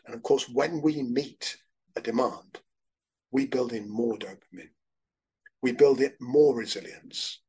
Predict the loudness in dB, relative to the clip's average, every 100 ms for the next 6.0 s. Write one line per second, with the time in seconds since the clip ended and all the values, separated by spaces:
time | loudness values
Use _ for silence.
0 | _ _ -2 0 0 -4 -4 -4 -4 -2
1 | -2 -2 0 -2 -2 -14 _ _ _ _
2 | _ _ -18 -8 2 4 6 4 4 -2
3 | 0 0 0 -4 -8 _ _ -10 -8 -6
4 | -6 -4 -2 0 0 -2 -4 _ _ -6
5 | -2 4 4 4 -2 -6 -10 -10 -12 -12